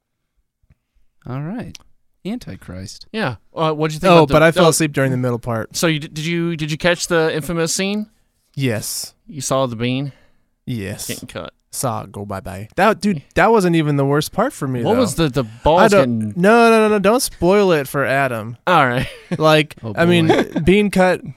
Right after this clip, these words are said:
Speaker 3: already spoiled, but, like, the, the scene that I'm talking about
Speaker 2: I might have blacked it out. I might have
Speaker 3: Um,
Speaker 2: <laughs> repressed
Speaker 3: it's,
Speaker 2: this.
Speaker 3: it's the, do you remember what happens when th-, the things officially start going off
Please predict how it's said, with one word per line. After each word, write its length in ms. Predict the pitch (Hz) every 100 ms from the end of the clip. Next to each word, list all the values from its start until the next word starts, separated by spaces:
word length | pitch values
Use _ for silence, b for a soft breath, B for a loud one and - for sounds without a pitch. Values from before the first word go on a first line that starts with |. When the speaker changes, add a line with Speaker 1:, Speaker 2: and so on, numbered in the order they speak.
| - 127
Speaker 3:
already 300 | 175 170 156
spoiled, 560 | - 147 139 131 127
but, 180 | 131 131
like, 360 | 127 123 123 135
the, 520 | 156 147 139 139 110
the 140 | - 151
scene 240 | 180 185
that 100 | 160
I'm 140 | 156 156
talking 300 | 170 165 160
about 360 | 165 165 165 - _
Speaker 2:
I 60 | 131
might 140 | 180
have 80 | 123
blacked 320 | 110 110 110
it 80 | 101
out. 280 | 101 101 -
I 20 |
might 160 | 127 127
have 80 | 117 139 135 127 123
Speaker 3:
Um, 40 | 120
Speaker 2:
<laughs> 160 | 120 143
repressed 480 | - - 165 - 147
Speaker 3:
it's, 60 |
Speaker 2:
this. 320 | 156 - -
Speaker 3:
it's 280 | 185 170 - - _ _ _ 156
the, 320 | 165 160 156
do 100 | 151
you 40 | 185
remember 360 | 202 202 196
what 180 | 165 170
happens 540 | 151 165 156 151 139 135
when 180 | 135
th-, 220 | 127 147 135
the 100 | 135
things 260 | 139 135
officially 520 | 123 _ 156 156 139
start 240 | 131 135 127
going 340 | 131 127
off 80 | 123